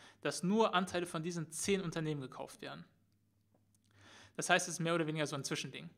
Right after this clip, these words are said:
Teilweise werden die Unternehmensanteile gekauft, allerdings nur von den Unternehmen, die einen starken Einfluss auf den Index haben. Und ansonsten die anderen Unternehmen werden damit dann quasi mit abgebildet, äh, durch die,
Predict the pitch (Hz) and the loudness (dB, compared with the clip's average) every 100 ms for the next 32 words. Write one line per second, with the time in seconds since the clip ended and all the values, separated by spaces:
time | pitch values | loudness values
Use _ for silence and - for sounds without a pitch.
0 | - - - - - 196 202 196 190 190 | -20 -20 -20 -4 4 4 6 4 2 0
1 | 165 156 156 147 151 151 151 147 147 139 | 4 4 2 -2 -4 -2 -4 -2 -2 -4
2 | 151 151 139 135 - 175 262 - - 156 | -4 -2 -2 -4 0 0 0 -4 -6 -4
3 | 156 - 180 - 151 143 196 202 175 175 | -2 0 -2 0 -4 0 0 0 -2 -2
4 | 165 165 170 170 - 151 143 - 160 165 | 0 0 -2 -6 -8 -4 -2 4 4 4
5 | 156 156 - 156 - 143 147 175 208 226 | 0 0 -2 -6 -4 -6 -4 0 2 0
6 | - 208 214 220 254 - - - - 156 | -2 -2 -2 -2 -6 -12 -20 -20 -4 -2
7 | 160 160 143 156 180 - 151 156 175 185 | 0 -2 0 2 2 0 -2 0 2 2
8 | 170 160 160 160 151 151 151 143 139 139 | 0 -2 -4 -4 -2 -2 -2 -2 -2 0
9 | 139 147 143 139 143 147 139 139 135 135 | 0 0 -4 -8 -6 -4 -4 -2 -6 -6
10 | - - 156 160 185 190 170 175 170 165 | -10 0 2 4 2 2 2 4 4 2
11 | 165 - 151 147 143 151 147 - 147 139 | -4 -8 -2 -2 0 -2 -2 -6 -6 -6